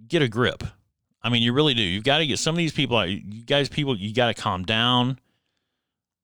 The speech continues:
The panic has to stop. Uh, Psalms fifty-six four, "In God I will praise his word. In God I have put my trust. I will not fear what flesh can do unto me."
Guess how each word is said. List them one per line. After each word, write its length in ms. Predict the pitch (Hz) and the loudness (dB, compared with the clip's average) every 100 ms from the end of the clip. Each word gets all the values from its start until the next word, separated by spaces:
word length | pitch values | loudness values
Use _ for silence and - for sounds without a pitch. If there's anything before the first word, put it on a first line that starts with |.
| _ _ _ | _ _ _
The 80 | 101 | -10
panic 480 | - 139 139 147 - | -2 0 2 0 0
has 220 | 123 107 | 0 0
to 80 | 95 | -4
stop. 500 | - 101 85 - - _ _ _ _ _ _ _ _ _ _ _ _ _ _ _ _ _ _ _ _ _ _ _ _ - | -2 0 0 -4 -12 _ _ _ _ _ _ _ _ _ _ _ _ _ _ _ _ _ _ _ _ _ _ _ _ 0
Uh, 260 | 104 101 | 2 2
Psalms 440 | 98 156 156 165 - | 2 4 6 6 4
fifty-six 560 | 170 156 151 - 139 | 2 2 2 2 0
four, 320 | - 175 165 | 2 6 8
"In 160 | 104 110 | 8 4
God 320 | 107 127 147 | 4 6 6
I 120 | 143 | 6
will 140 | 143 117 | 6 4
praise 360 | - 139 135 | 4 4 4
his 180 | 139 123 | 4 2
word. 340 | 110 139 143 98 | 4 4 6 4
In 180 | 95 | 2
God 340 | 107 120 135 143 | 2 6 6 4
I 20 | |
have 300 | 139 123 110 | 4 2 2
put 180 | - - | 0 0
my 160 | 113 | 0
trust. 460 | 98 - 160 123 - | -2 0 2 2 0
I 120 | - | 0
will 180 | 123 120 | 2 2
not 340 | 123 147 165 - | 2 2 2 -2
fear 420 | - 196 180 139 | -4 4 6 6
what 260 | 117 113 | 4 0
flesh 420 | - - 147 139 - | -2 0 2 2 0
can 160 | 151 | 0
do 280 | 123 156 160 | 4 4 4
unto 420 | 131 165 156 156 | 2 -2 0 0
me." 340 | 131 95 78 | 0 -2 -4